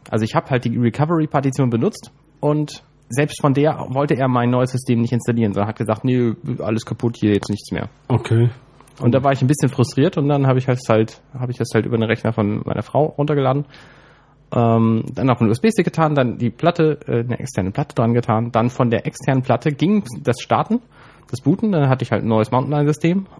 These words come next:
Speaker 1: und ich konnte aber auf die interne Platte zugreifen. Da waren alle Daten noch da. Dann hab ich gedacht, oh, interessant, dann nimmst du mal die nächste Platte.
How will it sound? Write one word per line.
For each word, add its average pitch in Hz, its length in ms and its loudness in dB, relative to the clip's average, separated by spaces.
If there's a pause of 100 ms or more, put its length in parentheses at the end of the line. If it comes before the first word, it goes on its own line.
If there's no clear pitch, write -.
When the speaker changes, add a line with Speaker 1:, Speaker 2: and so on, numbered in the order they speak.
Speaker 1:
und 160 420 -2 (540)
ich 139 100 -2
konnte 170 220 0
aber 123 160 2
auf 131 80 -2
die 135 100 0
interne 131 300 0
Platte 156 240 2
zugreifen. 104 440 -2
Da 101 100 -2
waren 110 140 2
alle 101 160 0
Daten 101 220 0
noch 98 80 -8
da. 151 280 -2 (600)
Dann 117 80 -14
hab 92 80 -10
ich - 60 -8
gedacht, 107 200 -2
oh, 208 140 2
interessant, 139 480 -4 (180)
dann 123 120 0
nimmst 131 200 0
du - 40 0
mal 110 40 0
die 104 80 0
nächste 131 360 0
Platte. 143 360 0